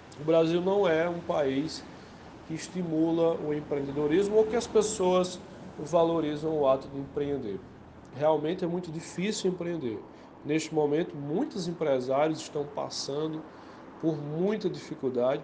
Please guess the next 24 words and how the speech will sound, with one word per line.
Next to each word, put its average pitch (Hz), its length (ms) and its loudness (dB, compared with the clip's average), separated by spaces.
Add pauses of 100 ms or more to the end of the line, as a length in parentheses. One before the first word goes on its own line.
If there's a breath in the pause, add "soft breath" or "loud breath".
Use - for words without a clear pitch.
principalmente 160 400 -2
os - 80 -14
pequenos 127 500 -2
e - 20 -6
médios 113 320 -2
empresários, 139 640 0 (460 loud breath)
porque 185 220 0
as 190 180 6
grandes 202 320 2
quantias 143 560 4
destinadas 170 960 2
ao 135 120 2
resgate 123 760 -2 (640)
de, 127 180 0
das 127 280 -2
empresas, 139 800 2 (460 loud breath)
eles 165 220 -4
estão 180 300 0
chegando, 180 560 0
mas 180 240 -2
chegando 156 380 -2
para 147 240 0
as - 240 -6 (100)
grandes 156 460 0